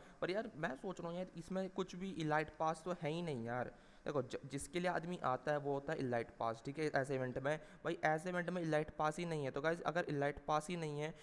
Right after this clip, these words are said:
तो इस event का तो guys मेरे हिसाब से कोई मतलब ही नहीं बैठता यार इसमें invest करने का, अगर diamond waste करने का। simply ये कहते हैं क्योंकि भाई अपने को लेना है भाई Elite Pass, ठीक है ना भाई, सबसे बढ़िया Elite Pass होता है लेना,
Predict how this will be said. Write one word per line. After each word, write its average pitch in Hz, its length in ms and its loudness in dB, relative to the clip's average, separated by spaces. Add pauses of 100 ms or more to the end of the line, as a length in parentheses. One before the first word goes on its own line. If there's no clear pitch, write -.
(160)
तो 170 80 0
इस 185 180 2
event 180 240 4
का 180 80 6
तो 175 80 0
guys 175 180 2
मेरे 143 160 0
हिसाब 151 220 -2
से 156 120 -4
कोई 160 120 0
मतलब 139 320 2
ही 143 60 2
नहीं 147 100 -2
बैठता 131 300 4
यार 131 120 6
इसमें 139 200 -4
invest 131 380 0
करने 131 260 -2
का, 127 60 0
अगर 127 140 2
diamond 120 420 0
waste 127 200 0
करने 135 260 -2
का। 139 180 0 (300)
simply 170 260 0
ये 180 140 -2
कहते 180 240 -2
हैं 175 80 0
क्योंकि 175 240 -6
भाई 175 180 2
अपने 156 260 2
को 165 120 6
लेना 151 220 4
है 151 160 2
भाई 156 140 -2
Elite 123 420 2
Pass, 117 300 2
ठीक 139 120 -4
है 151 80 0
ना 127 100 6 (280)
भाई, 143 100 4
सबसे 165 300 2
बढ़िया 143 220 4
Elite 135 240 6
Pass 147 160 2
होता 143 140 0
है 139 60 4
लेना, 139 260 2